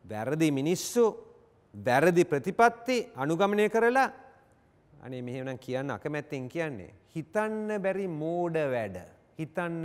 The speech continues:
බැරි මෝඩ වැඩ. එක දවසකින් පොහොර ගේන එක නතර කරලා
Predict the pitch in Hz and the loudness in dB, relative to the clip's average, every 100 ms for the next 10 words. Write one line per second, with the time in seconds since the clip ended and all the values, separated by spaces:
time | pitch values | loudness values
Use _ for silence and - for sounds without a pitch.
0 | 156 143 139 147 123 123 117 101 87 82 | -4 -4 -4 -6 -4 -4 -4 -8 -12 -18
1 | _ _ _ _ 151 196 175 175 185 190 | _ _ _ _ 0 4 6 6 4 0
2 | 160 160 139 127 _ _ _ 160 160 208 | -2 -2 -4 -10 _ _ _ 0 4 4
3 | 190 185 165 151 143 143 170 165 160 147 | 4 2 0 -2 -2 0 0 2 2 4